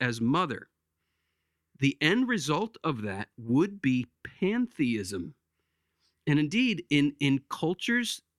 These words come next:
that are pantheistic, inevitably, they have a concept of God as mother. Why? Because mother creates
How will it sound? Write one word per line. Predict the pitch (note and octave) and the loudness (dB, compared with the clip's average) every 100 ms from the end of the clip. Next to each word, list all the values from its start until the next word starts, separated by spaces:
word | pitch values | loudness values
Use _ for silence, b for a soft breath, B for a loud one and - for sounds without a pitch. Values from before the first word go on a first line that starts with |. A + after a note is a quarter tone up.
| _ _ _ _ _ _ - | _ _ _ _ _ _ -4
that | C3 | 0
are | C#3+ | 0
pantheistic, | C#3 - D#3 E3+ - D#3 A3 - - - _ _ _ _ _ _ _ _ _ _ _ _ D3 | 0 0 0 0 0 -2 -2 -4 -10 -14 _ _ _ _ _ _ _ _ _ _ _ _ 0
inevitably, | D#3 E3 B3 D4 C#3+ A2 G2 C3+ - _ - | 2 2 0 0 -2 -2 -6 -8 -10 _ -6
they | B2 | -4
have | A#2 C3+ E3+ | -2 -2 -2
a | G3+ | -4
concept | - C3 C#3 D3+ - | -4 -2 -2 -4 -8
of | D#3+ C#3 | -8 -8
God | G#2 G2+ A#2 - | -8 -6 -8 -10
as | A#2 B2 A#2 | -6 -6 -2
mother. | B2+ C3 D#3+ F3+ F#2 - _ _ _ _ _ _ _ | -2 0 -2 -4 -8 -12 _ _ _ _ _ _ _
Why? | - C3+ E3+ A3 G#2+ - | -8 -6 -4 -4 -6 -4
Because | C#3 - D3 B2 | -4 -2 -2 0
mother | B2 B2+ C3+ E3+ G#3 | 0 2 0 0 -4
creates | - F#3 C#3+ C#3+ - | -4 -2 0 0 -4